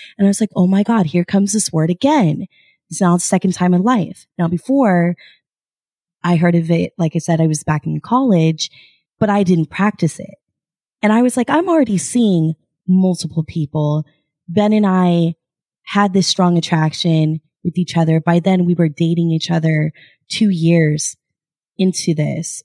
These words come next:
So we were like, "You know what? I'm gonna bring it up to him.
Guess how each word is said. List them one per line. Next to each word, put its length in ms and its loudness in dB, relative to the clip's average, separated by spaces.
So 680 0
we 60 0
were 80 2
like, 180 -2
"You 80 0
know 100 2
what? 340 0
I'm 80 0
gonna 160 2
bring 220 0
it 60 0
up 160 0
to 100 -6
him. 180 -4